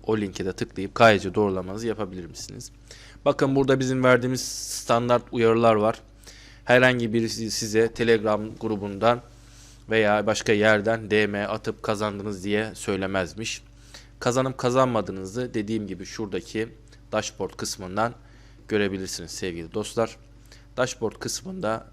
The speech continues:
burada Lucky veya işte Winner benzeri yazı yazdım mı buradan ne yapacaksınız? Alım işlemlerini yapacaksınız. Peki bize ne lazım? Önce onu söyleyeyim. Peki ne lazım? Birincisi,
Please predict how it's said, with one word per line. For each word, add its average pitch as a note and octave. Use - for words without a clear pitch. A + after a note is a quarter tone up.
burada G2
Lucky G2+
veya F#2+
işte -
Winner F#2+
benzeri F#2
yazı F#2+
yazdım F2+
mı A2
buradan G2+
ne A2
yapacaksınız? F#2+
Alım G2+
işlemlerini F#2
yapacaksınız. -
Peki D3
bize C#3
ne C#3
lazım? A2+
Önce G#2+
onu G#2+
söyleyeyim. F2
Peki G#2+
ne A2
lazım? F#2
Birincisi, D3